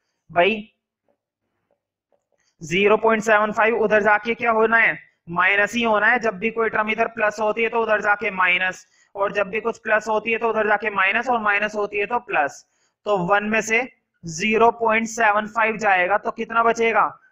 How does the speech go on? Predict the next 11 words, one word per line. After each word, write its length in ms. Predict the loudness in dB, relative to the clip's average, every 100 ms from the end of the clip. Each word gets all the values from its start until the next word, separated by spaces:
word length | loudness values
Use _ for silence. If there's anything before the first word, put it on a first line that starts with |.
| _
ज़ीरो 400 | -12 -4 0 2
पॉइंट 400 | 0 0 0 -2 -8 _ _ _ _
टू 200 | -2 0 2
फ़ाइव। 320 | 0 -2 -6 -14 _ _ _ _ _ _ _ _ -4
ये 260 | 4 6
निकल 340 | 6 4 4 4
आई 140 | 4
हमारी 400 | 4 4 4 2 0
एमपीएस 640 | -2 -4 -4 0 0 -2
की 160 | -8 -10 -10 -14
value। 520 | 0 0 2 -2 -6